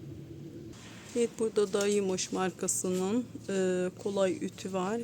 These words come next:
ve açık hava etkisi. Fiyatı yüz kırk dokuz liradan seksen dokuz liraya düşmüş. Bin iki yüz milimlik oluyor.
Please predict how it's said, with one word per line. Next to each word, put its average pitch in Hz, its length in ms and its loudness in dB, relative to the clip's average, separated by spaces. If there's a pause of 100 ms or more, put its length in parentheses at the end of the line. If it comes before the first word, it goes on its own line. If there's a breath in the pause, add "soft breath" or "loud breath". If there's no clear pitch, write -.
ve 202 60 -4
açık - 320 -4
hava 180 220 2
etkisi. - 480 -2 (120)
Fiyatı 202 300 0
yüz 185 240 -6 (300)
kırk - 240 -6
dokuz 190 420 -4
liradan 185 520 2
seksen 185 540 0
dokuz - 360 -8
liraya 185 300 0
düşmüş. 208 380 -4
Bin 196 100 0
iki 185 240 -4
yüz 156 140 -2
milimlik 170 480 2
oluyor. 196 260 0